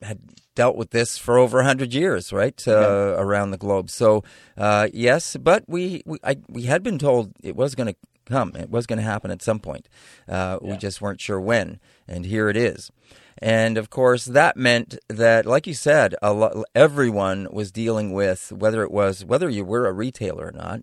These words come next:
Speaker 1: if you were op-, operating a business and if you're personal, everybody was affected in different ways around this. And we all know that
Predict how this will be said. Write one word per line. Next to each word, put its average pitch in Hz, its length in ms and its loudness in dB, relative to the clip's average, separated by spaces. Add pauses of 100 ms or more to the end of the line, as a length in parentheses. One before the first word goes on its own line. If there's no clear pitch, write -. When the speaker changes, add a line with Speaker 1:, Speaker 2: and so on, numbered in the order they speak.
(160)
Speaker 1:
if - 240 -14
you 92 80 -12
were 80 220 -12
op-, 110 180 -2
operating 107 600 -4
a 87 40 -10
business 101 440 -8
and 82 80 -8
if 80 120 -12
you're 85 120 -12
personal, 117 480 -2
everybody 113 800 -2
was 104 200 0
affected 101 540 -4
in 90 80 -8
different 95 400 -8
ways 92 300 -4
around 80 320 -10
this. - 180 -16 (540)
And 104 380 0
we 110 180 0
all 113 160 6
know 110 220 2
that 107 240 2